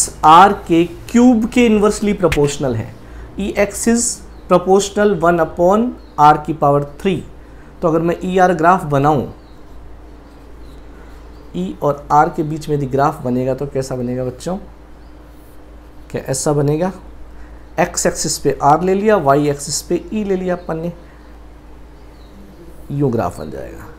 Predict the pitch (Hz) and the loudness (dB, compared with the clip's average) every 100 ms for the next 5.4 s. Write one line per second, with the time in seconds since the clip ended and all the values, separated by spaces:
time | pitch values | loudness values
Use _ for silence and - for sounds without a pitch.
0 | - - - - - - - 139 143 - | -20 -20 -20 -20 -20 -18 -4 0 0 4
1 | 175 180 151 139 143 175 180 185 180 220 | 2 4 2 2 2 4 6 6 4 -2
2 | - 220 151 - 190 185 196 - 202 190 | 2 2 2 2 4 4 0 -2 4 4
3 | 185 247 247 214 196 165 147 143 135 143 | 4 2 2 4 4 4 2 4 4 4
4 | 202 160 131 127 147 - 170 180 127 113 | 4 2 -4 -2 -2 0 0 0 -2 -4
5 | 107 95 82 | -4 -4 -10